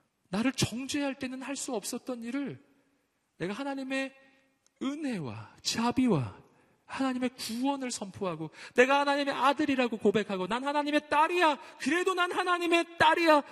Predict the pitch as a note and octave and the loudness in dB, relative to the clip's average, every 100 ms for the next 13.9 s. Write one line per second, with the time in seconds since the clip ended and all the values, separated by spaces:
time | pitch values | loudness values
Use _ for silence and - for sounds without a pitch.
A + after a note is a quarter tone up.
0 | - - C#4+ C#4+ C#4+ E4 F4+ F4+ E4 E4 | 0 4 4 2 -4 -2 0 2 2 0
1 | E4+ E4+ E4+ - - C#4+ E4 D#4 D#4+ D4+ | 0 0 -2 0 -2 0 0 2 2 2
2 | - - - - E4 D#4+ D#4+ D#4+ D#4+ - | -6 -20 -14 -2 -2 0 2 2 0 -4
3 | B3 D#4 F4+ D#4 - C4 C4+ C4 - - | 2 4 4 2 -6 -6 -4 -6 -10 -8
4 | - - - F4 E4 D4+ B3+ G#3 E3+ D#3 | -2 -2 -2 -8 -10 -6 -6 -6 -8 -8
5 | D#3 C#3+ B2+ _ _ _ _ _ _ _ | -8 -12 -16 _ _ _ _ _ _ _
6 | _ _ _ _ _ _ _ _ - A#2 | _ _ _ _ _ _ _ _ -20 -18
7 | C#3+ G3+ - F#3+ D3+ - E3+ - D#3+ C#3+ | -14 -14 -12 -12 -12 -10 -12 -10 -12 -10
8 | C3+ C3+ E3 E3+ - G#3 F#3 C#3+ G2+ F#2+ | -10 -10 -12 -12 -12 -10 -8 -6 -6 -6
9 | G2+ G3 B3 F#3 G#3+ F#3 F3 A#3+ - _ | -4 -2 0 0 -2 -2 -2 -4 -8 _
10 | _ _ _ _ _ _ _ _ _ _ | _ _ _ _ _ _ _ _ _ _
11 | _ _ _ _ _ - _ _ _ _ | _ _ _ _ _ -20 _ _ _ _
12 | _ C3+ D3 D3 D#3 C3+ D#3 D#3 C#3+ C3+ | _ -6 -4 -6 -6 -6 -6 -8 -8 -6
13 | C3 A2+ A2+ A2+ B2 G2+ G2 G2 C#3 | -8 -10 -14 -10 -8 -8 -10 -12 -12